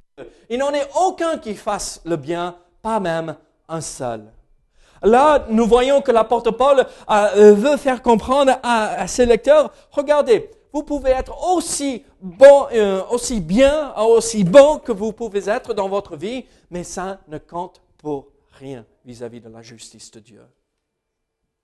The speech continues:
Vis-à-vis du salut. Comprenons bien, c'est à nous de faire le bien par la suite, d'accord ?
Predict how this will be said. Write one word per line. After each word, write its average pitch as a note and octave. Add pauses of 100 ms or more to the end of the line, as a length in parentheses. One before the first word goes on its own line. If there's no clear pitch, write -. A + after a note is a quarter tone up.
(1900)
Vis-à-vis C#3
du A#2
salut. B2+ (1000)
Comprenons A#2+
bien, C3
c'est -
à A2
nous C#3+
de C3+
faire A#2+
le A#2
bien C3
par G#2+
la A#2+
suite, -
d'accord ? A#2